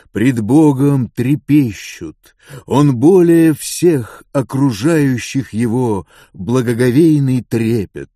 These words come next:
вызывает. Господи, Бог воинств, кто подобен Тебе, всесильный Господь?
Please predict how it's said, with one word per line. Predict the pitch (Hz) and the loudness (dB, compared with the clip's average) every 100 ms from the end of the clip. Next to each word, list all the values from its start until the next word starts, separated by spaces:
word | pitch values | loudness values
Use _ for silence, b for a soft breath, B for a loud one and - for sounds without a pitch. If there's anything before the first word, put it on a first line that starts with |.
| _ _ | _ _
вызывает. | - 87 95 87 90 85 87 80 62 57 _ _ _ _ _ _ _ _ _ _ - | -20 -12 -10 -8 -10 -10 -12 -12 -16 -20 _ _ _ _ _ _ _ _ _ _ -16
Господи, | 98 98 123 135 - - - 82 52 - - b b b | -12 -4 -2 -2 -4 -14 -16 -16 -16 -20 -20 b b b
Бог | 107 104 104 165 151 107 - | -12 -6 2 2 2 -2 -10
воинств, | 104 101 110 117 95 78 71 55 - - _ _ _ b b b | -8 -4 -2 -2 -4 -8 -16 -18 -20 -20 _ _ _ b b b
кто | - - 185 160 | -8 2 4 4
подобен | 160 156 113 147 127 117 110 | 0 -2 2 0 2 -2 -4
Тебе, | - 113 107 113 98 85 _ _ | -6 -8 -2 -2 -2 -8 _ _
всесильный | - - 104 - 139 123 101 101 | -12 -8 -8 -6 -4 -4 -4 -6
Господь? | 92 98 92 - - 98 92 - - - | -8 -10 -10 -14 -14 -10 -10 -12 -20 -20